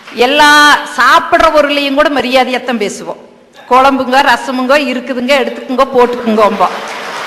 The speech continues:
அட, செத்து போயிட்டாங்கன்னு வைங்க, "போனமுங்க, இருக்குதுங்க, எடுக்கிறவங்க, புதைக்கிறவங்க, எரிக்கிறவங்கன்னு" மரியாதையா பேசுவோம்.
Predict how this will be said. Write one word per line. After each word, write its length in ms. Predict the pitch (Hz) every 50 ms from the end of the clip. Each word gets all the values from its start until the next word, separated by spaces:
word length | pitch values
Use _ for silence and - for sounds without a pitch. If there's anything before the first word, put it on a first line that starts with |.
| - - - - - - -
அட, 140 | 233 247 226 -
செத்து 380 | - 302 302 - - - 415 403
போயிட்டாங்கன்னு 640 | - 392 381 381 392 381 359 349 349 349 330 330
வைங்க, 280 | 302 302 294 269 254 214 175 170 143 - - - - - - - - -
"போனமுங்க, 500 | 277 285 302 320 349 339 339 330 311 339 349 381
இருக்குதுங்க, 600 | 349 285 285 320 - - 330 277 311 311 294 339 381 359 269 277
எடுக்கிறவங்க, 580 | 277 320 - 330 320 311 302 302 294 339 381 - 285
புதைக்கிறவங்க, 640 | 285 277 339 - - 339 330 320 311 311 302 330 381 392 302
எரிக்கிறவங்கன்னு" 760 | 294 311 349 - - 381 349 330 330 311 311 294 311 330 403 349 302
மரியாதையா 480 | 285 302 381 403 415 403 392 403 415 403 403
பேசுவோம். 400 | 311 285 285 294 269 240 226